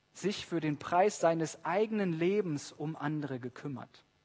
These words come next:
Für den Preis seines eigenen Lebens. Er hat die ultimative Verantwortung für alle anderen übernommen. Und darum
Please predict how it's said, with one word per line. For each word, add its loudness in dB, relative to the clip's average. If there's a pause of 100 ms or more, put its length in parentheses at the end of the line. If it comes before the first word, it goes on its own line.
(460)
Für -8
den -2
Preis -2
seines -4
eigenen 0
Lebens. -6 (560)
Er 4
hat -2
die -6
ultimative 4
Verantwortung 2
für 2
alle 4
anderen -2
übernommen. -2 (1080)
Und -2
darum 4